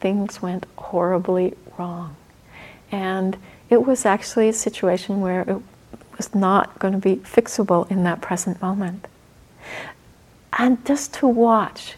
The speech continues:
the training of the mind in those moments, you know, where the temptation,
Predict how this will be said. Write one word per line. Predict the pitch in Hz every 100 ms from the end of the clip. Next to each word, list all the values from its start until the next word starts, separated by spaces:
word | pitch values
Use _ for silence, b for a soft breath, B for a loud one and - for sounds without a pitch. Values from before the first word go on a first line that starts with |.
| - b b b -
the | 202
training | - 214 202 196 190
of | 185 180
the | 190
mind | 190 190 185 185
in | 180 180
those | 175 180
moments, | 180 180 185 185 - - - b b b b
you | 214
know, | 208
where | 202 214 220 214 B B B
the | 220 208
temptation, | - 233 220 - 240 247 - 196 175